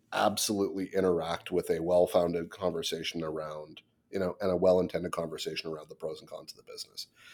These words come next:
And so, like, revisit, own it, be transparent about it, trust your folks, like, be very explicit,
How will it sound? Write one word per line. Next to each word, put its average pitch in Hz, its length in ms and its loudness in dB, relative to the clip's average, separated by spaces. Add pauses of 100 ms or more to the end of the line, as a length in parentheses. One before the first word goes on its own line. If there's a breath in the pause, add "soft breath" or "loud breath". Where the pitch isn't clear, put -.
(260 loud breath)
And 98 140 2
so, 101 160 8
like, 92 320 6 (580)
revisit, 107 680 8 (260)
own 95 280 4
it, 90 280 0 (480)
be 104 100 0
transparent 104 680 2
about 87 240 0
it, 85 80 -2
trust - 400 4
your 104 100 2
folks, 82 600 -2
like, 85 240 0
be 104 140 0
very 95 460 4 (100)
explicit, 82 840 -4